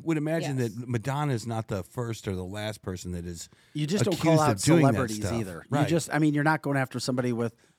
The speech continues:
Speaker 3: a lot of money to put together legal funds.
Speaker 1: Yeah,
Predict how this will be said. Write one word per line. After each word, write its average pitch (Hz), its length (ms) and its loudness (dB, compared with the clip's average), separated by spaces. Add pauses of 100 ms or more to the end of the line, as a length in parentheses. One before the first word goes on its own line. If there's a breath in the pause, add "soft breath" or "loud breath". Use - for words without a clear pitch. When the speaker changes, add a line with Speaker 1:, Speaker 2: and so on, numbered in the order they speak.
(200 soft breath)
Speaker 3:
a 117 80 0
lot 131 300 2
of 127 140 -4
money 120 320 0
to 110 140 -8
put - 200 -8
together 107 560 -4 (280)
legal 104 340 -2
funds. 78 420 -10
Speaker 1:
Yeah, 117 260 -2